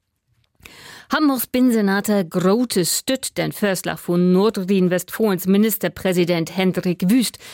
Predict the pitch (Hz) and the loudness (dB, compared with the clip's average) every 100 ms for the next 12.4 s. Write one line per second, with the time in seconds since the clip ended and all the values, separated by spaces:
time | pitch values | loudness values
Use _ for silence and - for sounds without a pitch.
0 | - - 170 - - 185 180 165 - 170 | -12 -6 -6 -6 -2 0 0 -2 0 -2
1 | - 160 - - 262 208 170 160 160 156 | 0 -4 -4 -2 0 0 -2 -2 -2 -2
2 | - 180 151 170 - 214 170 170 196 180 | 0 -2 -2 -4 -2 -2 -2 -4 -4 -2
3 | 214 156 156 156 - 233 214 - 165 160 | -2 -2 -4 -10 -4 -2 -2 -2 -4 -2
4 | 160 156 - - - - _ 165 190 190 | -2 -4 -8 -20 -20 -20 _ -2 2 2
5 | 185 214 202 240 220 208 247 233 247 277 | 2 0 -2 -2 -2 -2 -2 -2 -2 0
6 | 254 220 226 214 208 - 220 214 202 - | 0 0 0 0 -2 -2 0 0 -2 -2
7 | 233 - 202 190 208 202 196 196 - 196 | -4 -2 -2 0 0 0 0 -2 -2 0
8 | 190 185 147 185 254 240 185 208 285 254 | 2 2 2 0 2 2 2 2 2 0
9 | 185 185 170 - - 202 220 - 202 190 | 0 0 0 -2 -2 0 0 0 0 2
10 | 185 190 254 - - 262 202 220 247 254 | 4 2 0 -6 -4 0 2 2 0 -2
11 | - 240 - 208 - - - - 190 180 | -2 -4 -2 -6 -6 -18 -20 -8 -6 -6
12 | - 190 175 | -4 -2 -2